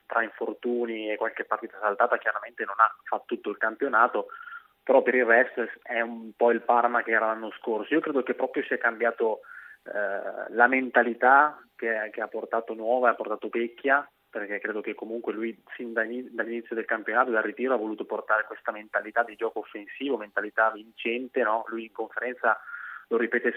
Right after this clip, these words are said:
spesso questo concetto, e secondo me lui sta arrivando ad avere quella squadra che lui aveva in mente, ovvero quella squadra che riesce a buttarsi comunque negli spazi, nell'andare a coprire quante più zone del campo possibili in attacco per de-, per essere,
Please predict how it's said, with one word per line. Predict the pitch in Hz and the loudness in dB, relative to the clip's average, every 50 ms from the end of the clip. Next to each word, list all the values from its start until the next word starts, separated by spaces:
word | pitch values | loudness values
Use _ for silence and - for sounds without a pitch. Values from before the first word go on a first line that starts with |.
| - | -4
spesso | - - 120 113 107 - - - 113 | -4 -2 0 0 0 -4 -6 -8 -8
questo | - - - - 117 | -8 -8 -8 -8 -6
concetto, | - - 113 110 - 120 117 123 123 - - 143 139 139 - - - - - - - - _ | -6 -6 -8 -2 2 4 4 4 2 0 -2 -2 -2 -2 -6 -12 -20 -20 -20 -20 -20 -20 _
e | - 147 - | -2 0 0
secondo | 160 151 156 156 156 151 | 2 2 2 2 2 4
me | 147 160 175 165 | 4 6 6 6
lui | 160 151 - | 4 0 0
sta | - 117 113 | 2 2 4
arrivando | 113 110 113 113 117 120 123 131 135 127 127 123 113 | 4 4 2 0 0 0 -2 -2 2 4 6 6 6
ad | 110 | 6
avere | 113 110 110 123 123 120 113 | 2 2 4 4 4 4 4
quella | - 120 113 113 110 - | 0 0 0 0 -2 -2
squadra | - - 131 131 131 | 0 -2 2 2 2
che | 120 - 113 | 0 0 0
lui | 120 123 | 2 2
aveva | 117 113 113 120 127 | 2 2 2 -2 -2
in | 131 127 | -2 -4
mente, | 120 117 120 127 127 - - 139 135 135 131 - _ | -6 -6 -8 -8 -10 -4 0 2 2 2 0 -2 _
ovvero | - 113 110 - 120 117 123 127 117 | -8 -8 -2 2 4 4 6 4 4
quella | - - 113 107 110 110 107 - - | 2 -2 -4 -4 -2 -4 -4 -4 -4
squadra | - 123 120 120 117 | -6 -2 -2 -2 -2
che | - 107 | -2 -6
riesce | 104 110 120 - - - | -6 -4 -6 -4 -4 -6
a | 117 | -6
buttarsi | 107 107 - - - 113 113 - - - 113 | -6 -8 -4 0 2 2 2 0 -4 -10 -10
comunque | - 110 113 117 113 - 110 107 | -10 -10 -10 -8 -6 -6 -6 -6
negli | 104 107 | -8 -12
spazi, | - - _ 123 131 135 131 - - - 139 135 | -14 -2 _ 4 6 6 4 2 -2 -8 -8 -6
nell'andare | 127 113 110 110 110 113 113 110 | -6 -4 -4 -6 -2 0 2 2
a | 107 | 2
coprire | - - - - 120 117 113 113 110 - - - - - - _ _ | 0 -4 -6 -4 -2 0 2 0 0 -2 -8 -18 -20 -20 -20 _ _
quante | - 127 131 120 - - | 2 2 2 2 -2 -2
più | - 123 117 | -2 -2 -2
zone | 113 123 123 123 123 123 120 117 - | 0 0 2 2 0 0 -4 -8 -8
del | 120 117 117 - | -4 -4 -4 -2
campo | - 127 123 123 131 110 | 0 0 0 0 -2 -4
possibili | - 123 - - - - 131 131 123 131 - _ | -4 -6 -6 -4 -8 -4 -4 -2 -4 -4 -6 _
in | - 120 123 | -8 -2 -2
attacco | 127 127 - - 131 127 127 - - - - - | -2 -2 2 4 6 6 6 6 2 -6 -6 -2
per | - 127 117 113 | 0 0 0 0
de-, | - 120 107 - - | -2 -6 -6 -6 -4
per | - 117 | -2 0
essere, | 113 113 110 - - 117 110 107 107 | 2 0 0 -2 -2 -2 -2 -2 -4